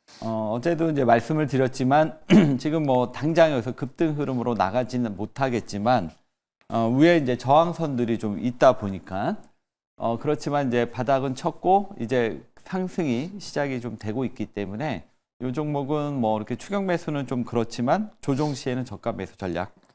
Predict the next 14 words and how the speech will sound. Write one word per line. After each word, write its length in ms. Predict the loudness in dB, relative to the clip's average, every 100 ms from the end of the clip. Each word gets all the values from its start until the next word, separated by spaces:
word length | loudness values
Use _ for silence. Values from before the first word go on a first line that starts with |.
| -6
유효하겠습니다. 960 | -2 -2 -2 -4 -4 -6 -6 -2 -4 -4 -14 _ _ -10
일단 280 | 2 2 4
이제 140 | 0
다음 320 | 6 8 8 6
목표가는 1080 | 2 2 0 2 2 4 2 0 0 -2
십이만 640 | -4 -4 0 4 6 6 4
한 220 | -2 2
오천 460 | 4 2 4 4
원 140 | 4 2
정도, 420 | -2 -2 -2 -4
십이만 440 | -6 -6 -2 0 0
오천 360 | 0 -2 -2
원 120 | -2 -2
정도, 480 | -2 -2 -2 -2